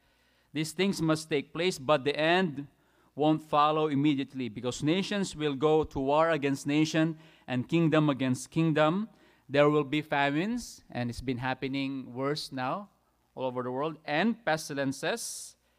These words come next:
It's like this global covid nineteen pandemic that changed, uh, the world's, uh, outview of life, isn't it? And economies and the way people, you know, uh, act in society, and even like, uh, an extended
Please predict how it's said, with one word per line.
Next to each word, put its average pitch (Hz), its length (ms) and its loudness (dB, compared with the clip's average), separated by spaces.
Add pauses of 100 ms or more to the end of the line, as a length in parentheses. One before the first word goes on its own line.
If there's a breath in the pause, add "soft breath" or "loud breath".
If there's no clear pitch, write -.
(240)
It's - 120 -18
like 127 180 -4
this 120 140 -12
global 139 420 0
covid 135 340 -4
nineteen 131 320 -2
pandemic 123 680 -4 (120)
that 117 160 -14
changed, 123 500 -12
uh, 113 280 -10 (640 soft breath)
the 123 100 -6
world's, 131 580 -2
uh, 117 480 0 (380)
outview 135 480 2
of 120 180 -8
life, 120 280 -4
isn't 127 220 -6
it? 226 180 -4 (260)
And 113 160 -4
economies 131 800 0
and 113 220 -8
the 117 60 -4
way 127 160 -2
people, 131 720 -2 (460 soft breath)
you 131 100 -14
know, 143 260 -2
uh, 135 300 2
act 175 220 2
in 165 100 -6
society, 147 800 0
and 143 140 -8
even 143 400 -2
like, 135 300 -2
uh, 123 340 -2
an 127 80 -8
extended 156 800 -2